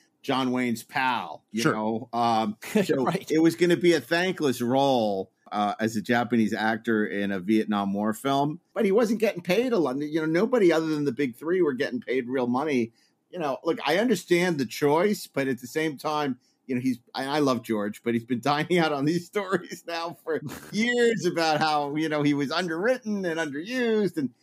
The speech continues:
Speaker 1: but, you know, people forget this was never an ensemble show. It was never supposed to be an
Speaker 2: Right.
Speaker 1: ensemble show. It was about the big three. It was a star vehicle.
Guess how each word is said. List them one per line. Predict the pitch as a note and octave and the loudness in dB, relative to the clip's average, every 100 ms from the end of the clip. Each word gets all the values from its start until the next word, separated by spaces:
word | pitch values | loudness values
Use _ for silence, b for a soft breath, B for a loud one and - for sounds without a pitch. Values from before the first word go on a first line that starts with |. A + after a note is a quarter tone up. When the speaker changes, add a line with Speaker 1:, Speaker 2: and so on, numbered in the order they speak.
| _ | _
Speaker 1:
but, | - - | -6 -2
you | G3+ | 0
know, | D3+ | 2
people | F3+ F#3 G3+ | 2 0 -2
forget | F#3+ F#3 F3 - - | -2 0 -2 -4 -2
this | D#3+ | 0
was | D3+ C#3+ | 2 2
never | D#3 E3+ F#3 F#3+ | 4 2 2 2
an | |
ensemble | D3 - C3 A#2 G#2+ | 2 2 2 4 2
show. | - G#2+ G#2+ | -2 -4 -2
It | C3 | -2
was | B2 | 0
never | D3 C#3 | -2 -2
supposed | A#2 E3+ F3 | -2 0 0
to | |
be | C3 | 0
an | A2 | 0
Speaker 2:
Right. | |
Speaker 1:
ensemble | D#2 G2+ G#2+ | -2 -4 -4
show. | A2+ B2+ b b - | -4 -6 b b -2
It | C#3 | 0
was | D3 C#3+ | 2 2
about | C3 C#3+ C3+ | 2 0 0
the | C3 | 0
big | C#3+ A#2+ | -2 0
three. | F#3+ | 0
It | D3 | 2
was | C3 | 2
a | B2+ | 0
star | - F3+ G#3+ | 2 0 2
vehicle. | C#3 G#2+ G2 F#2+ C#3 | 2 2 0 -4 -4